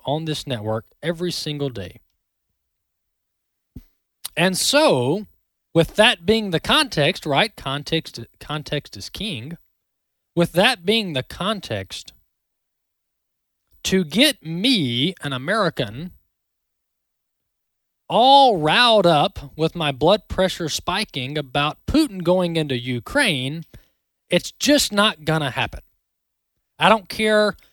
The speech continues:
uh, which foreign policy experts on the show are, you know, who has been a bureaucrat in Washington working for the State Department for thirty years. I really don't care.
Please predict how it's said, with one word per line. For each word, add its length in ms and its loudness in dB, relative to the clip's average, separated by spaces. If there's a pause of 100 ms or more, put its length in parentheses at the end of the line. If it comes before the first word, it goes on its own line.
(840)
uh, 140 0 (140)
which 460 0
foreign 380 4
policy 580 2
experts 640 0
on 140 -2
the 80 -2
show 600 2 (400)
are, 460 2 (340)
you 160 0
know, 420 0 (360)
who 380 6
has 220 0
been 300 0
a 60 -2
bureaucrat 600 0
in 120 -4
Washington 720 -2
working 300 -2
for 140 -2
the 80 -4
State 280 0
Department 480 -4
for 100 -2
thirty 300 0
years. 480 -2 (400)
I 100 4
really 420 2
don't 340 -4
care. 380 -2